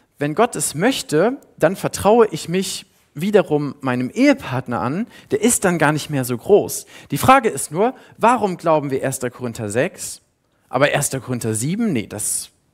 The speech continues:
das ist irgendwie too much. Ja? Ähm, dabei gehören wir uns gar nicht mehr selbst. Und, äh, die praktische Frage ist denn jetzt,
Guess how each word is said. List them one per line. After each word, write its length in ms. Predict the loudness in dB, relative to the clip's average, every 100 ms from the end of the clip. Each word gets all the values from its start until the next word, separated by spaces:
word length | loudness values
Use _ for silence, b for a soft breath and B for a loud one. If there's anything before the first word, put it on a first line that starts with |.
| _
das 220 | -8 -6
ist 140 | -6 -6
irgendwie 200 | -4 -6
too 160 | -6
much. 480 | -6 -6 -10 -12 -14 -18 -14
Ja? 280 | -10 -8 -10 B B B B _
Ähm, 400 | -6 -4 -6 -4
dabei 220 | 0 2 2
gehören 400 | 0 -2 -2 -2
wir 120 | -2
uns 340 | -4 -4 -6 B B B -2
gar 180 | 0
nicht 280 | 0 -2 -4
mehr 280 | -4 -4 -4 b b
selbst. 640 | -6 0 0 0 -8 -12 -14 _ _ _ _ _ -4
Und, 300 | 2 4 2 B B B -2
äh, 100 | 0
die 120 | 0
praktische 440 | 2 2 2 -8
Frage 380 | 0 6 6 4
ist 300 | -2 -8 -8
denn 100 | -4
jetzt, 380 | -4 -4 -8